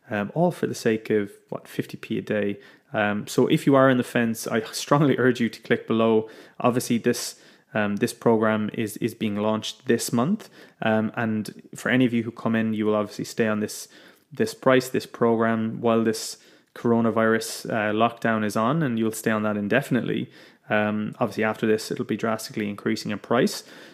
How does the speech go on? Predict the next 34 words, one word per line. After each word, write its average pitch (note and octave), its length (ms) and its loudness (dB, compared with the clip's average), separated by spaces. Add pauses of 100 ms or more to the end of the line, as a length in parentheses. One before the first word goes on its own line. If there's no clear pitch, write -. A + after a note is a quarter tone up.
So D#3+ 500 6 (300)
a C3+ 60 2
little B2+ 180 6
bit B2+ 100 4
of B2+ 80 6
urgency B2 580 2
to, - 140 0 (300)
you C3+ 100 -2
know, A#2 60 -2
for - 140 -4
you A2+ 80 0
guys A#2+ 260 2
to, A2+ 400 2 (400)
uh, G#2+ 140 0
to - 160 -8
commit. B2 440 0
Click - 340 0
the A#2+ 60 0
link A2+ 200 0
below, C3 440 2 (200)
sign B2+ 340 2
up. C#3 200 0
We'll A#2+ 180 -2
see - 160 -4
you A#2 80 0
guys A#2+ 260 2
inside. A#2+ 460 0 (440)
And, A2+ 400 0
um, A2+ 520 2 (1120)
I C3 100 -2
think G3+ 220 0
the C3+ 60 2
next A#2 280 0
episode, F#3 540 0